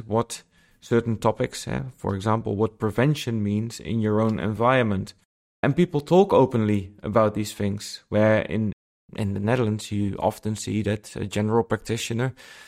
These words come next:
doesn't want to live in his neighborhood where he's working or in the village, but goes and live in the next village or next neighborhood because he or she is scared that, eh, he will run into clients, uh, in the supermarket and they may ask him a question.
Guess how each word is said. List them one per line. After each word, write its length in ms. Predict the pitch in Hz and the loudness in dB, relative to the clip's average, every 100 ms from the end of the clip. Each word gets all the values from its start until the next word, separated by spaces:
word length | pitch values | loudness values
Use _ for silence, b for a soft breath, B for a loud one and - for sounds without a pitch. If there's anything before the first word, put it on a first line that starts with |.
| B B _ _ - | B B _ _ 2
doesn't 360 | 131 135 127 | 2 4 2
want 200 | 107 120 | 4 2
to 100 | - | 4
live 300 | 117 123 - | 4 4 4
in 140 | - 117 | 0 2
his 440 | 110 - - - | 2 -2 -10 -8
neighborhood 540 | - 127 117 107 117 98 | 2 4 4 2 2 2
where 160 | 113 | 4
he's 180 | 107 101 | 4 4
working 380 | 120 147 160 147 | 2 2 2 0
or 180 | 123 120 | 2 4
in 80 | 113 | 2
the 80 | |
village, 380 | 107 139 147 - | 4 4 2 -2
but 140 | 110 - | -8 2
goes 260 | 123 123 | 4 4
and 180 | 113 117 | 2 2
live 360 | 131 131 - _ _ _ - | 2 2 -8 _ _ _ -2
in 160 | 120 | 0
the 80 | 113 | 2
next 400 | 117 147 - - - | 2 0 -4 -14 0
village 460 | 139 147 147 - | 2 2 0 -4
or 220 | - 117 | 2 2
next 320 | 117 127 - 127 | 4 0 0 2
neighborhood 480 | 127 117 117 127 - B B B - | 2 2 0 -2 -8 B B B -8
because 420 | 113 123 110 - | -2 0 0 -2
he 240 | - 117 120 | -2 4 4
or 80 | 117 | 4
she 260 | - 110 | 0 0
is 120 | 113 | 0
scared 320 | - 104 107 104 | 0 4 4 2
that, 260 | 98 - - B B B B _ | -6 -10 -20 B B B B _
eh, 180 | - 127 | 0 2
he 60 | 110 | 4
will 260 | 104 98 | 4 2
run 180 | 92 104 | 4 4
into 300 | 107 107 107 | 4 2 -4
clients, 680 | - 107 117 113 107 - - | 0 2 4 2 0 -2 -8
uh, 680 | - 92 107 104 104 98 - 85 | -2 2 4 4 4 2 2 2
in 80 | |
the 100 | 113 | 0
supermarket 720 | 110 127 - 117 110 104 104 98 | 0 -4 -2 2 4 4 0 -4
and 160 | 101 | -2
they 100 | 104 | 0
may 220 | 101 110 | 0 0
ask 320 | 104 110 107 - | 0 -2 -4 -2
him 140 | 107 | -2
a 40 | |
question. 500 | 104 131 131 - 95 | 0 -2 -2 -4 -6